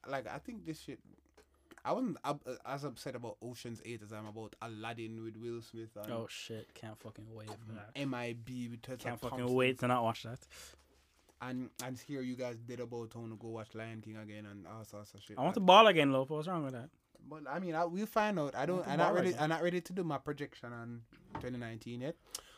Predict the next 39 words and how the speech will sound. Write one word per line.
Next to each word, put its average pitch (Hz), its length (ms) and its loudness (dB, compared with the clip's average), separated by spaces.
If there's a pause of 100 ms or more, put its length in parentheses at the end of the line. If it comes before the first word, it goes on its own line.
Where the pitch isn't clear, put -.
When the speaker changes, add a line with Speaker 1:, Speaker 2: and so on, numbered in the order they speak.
(140)
Speaker 1:
But 113 120 -8
God 143 220 0
bless 156 120 4
Speaker 2:
Listen, 156 100 4
the 143 60 10
Speaker 1:
this 143 60 10
Speaker 2:
one 165 140 12
Speaker 1:
year. 185 60 4
Speaker 2:
problem 170 320 8
with 151 100 10
the 147 60 6
original 147 340 6
Lion 123 260 4
King 123 220 -2
is 123 100 -2
that 123 140 2
Matthew 123 300 4
Broderick 123 400 2
plays 117 260 -2
Simba. 139 400 0 (840)
And 117 480 -4
now 117 140 2
we 123 40 6
have 123 100 4
a 127 60 4
black 139 200 4
person 123 260 0
playing 113 180 -2
Simba. 117 240 -10 (100)
Great, 151 240 4
you 131 60 -2
fixed - 240 0
it. 110 180 -6
That's - 200 -10
my 120 80 -6
one 123 160 2
issue 120 180 -8
with 120 80 -12
it. 139 80 -16